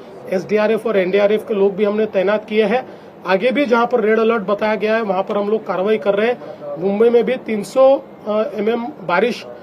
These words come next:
अ, करीब करीब हुई है, जिसके कारण कुछ डिसरप्शंस निर्माण हुए, लेकिन अभी पानी नीचे जा रहा है। बड़े पैमाने पर इसमें भी कार्रवाइयां की जा रही है।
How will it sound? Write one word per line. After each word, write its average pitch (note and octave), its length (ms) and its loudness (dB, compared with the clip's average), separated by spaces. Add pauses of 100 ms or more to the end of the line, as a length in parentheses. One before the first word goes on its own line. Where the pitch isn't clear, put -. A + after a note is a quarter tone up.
(200)
अ, F#3 40 -6
करीब A#3 280 0
करीब B3+ 280 2
हुई A#3 240 4
है, F#3 180 6 (300)
जिसके G#3 260 -2
कारण A#3 300 0
कुछ A#3+ 180 -2
डिसरप्शंस A3 600 -2
निर्माण G#3+ 300 0
हुए, B3+ 180 4
लेकिन B3 200 -2
अभी A3 140 -2
पानी G3+ 300 2
नीचे G3 280 2
जा G3+ 160 0
रहा G#3+ 100 2
है। B3+ 140 2 (420)
बड़े A3 160 6
पैमाने A3+ 420 2
पर A3+ 380 -2
इसमें G#3 260 -2
भी A3+ 100 -2
कार्रवाइयां G#3+ 460 0
की G#3+ 160 -6
जा G#3 160 0
रही A3 200 2
है। B3 160 8